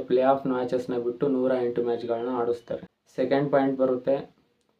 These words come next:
ಪ್ರತಿಯೊಂದು ಟೀಮ್ ಆಡುತ್ತೆ ಹದಿನೆಂಟು ಮ್ಯಾಚ್‌ಗಳನ್ನ. ಪ್ರತಿಯೊಂದು ಟೀಮ್ ಆಡುತ್ತೆ ಈ ಸಲ ಹದಿನೆಂಟು ಮ್ಯಾಚಸ್. ಹೋದ ಸೀಸನ್ಗಳಲ್ಲೆಲ್ಲ ಇಪ್ಪತ್ತೆರಡು ಮ್ಯಾಚ್‌ಗಳನ್ನ ಒಂದೊಂದು ಟೀಮ್ ಆಡಬೇಕಾಗಿತ್ತು, ಆದರೆ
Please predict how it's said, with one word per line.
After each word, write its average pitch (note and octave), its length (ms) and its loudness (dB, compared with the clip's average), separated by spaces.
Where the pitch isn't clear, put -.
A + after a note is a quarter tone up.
ಪ್ರತಿಯೊಂದು C3+ 500 2
ಟೀಮ್ C3+ 280 2
ಆಡುತ್ತೆ B2+ 420 2
ಹದಿನೆಂಟು B2+ 500 0
ಮ್ಯಾಚ್‌ಗಳನ್ನ. A#2+ 600 -2
ಪ್ರತಿಯೊಂದು C#3 580 2
ಟೀಮ್ C3+ 280 2
ಆಡುತ್ತೆ C3 420 0
ಈ C3+ 140 -4
ಸಲ C3 260 0
ಹದಿನೆಂಟು C3 580 0
ಮ್ಯಾಚಸ್. B2 460 -2
ಹೋದ C#3 180 6
ಸೀಸನ್ಗಳಲ್ಲೆಲ್ಲ B2+ 880 0
ಇಪ್ಪತ್ತೆರಡು C3 580 2
ಮ್ಯಾಚ್‌ಗಳನ್ನ B2+ 480 -2
ಒಂದೊಂದು B2 340 0
ಟೀಮ್ B2+ 220 0
ಆಡಬೇಕಾಗಿತ್ತು, A#2 640 -2
ಆದರೆ A#2+ 320 -2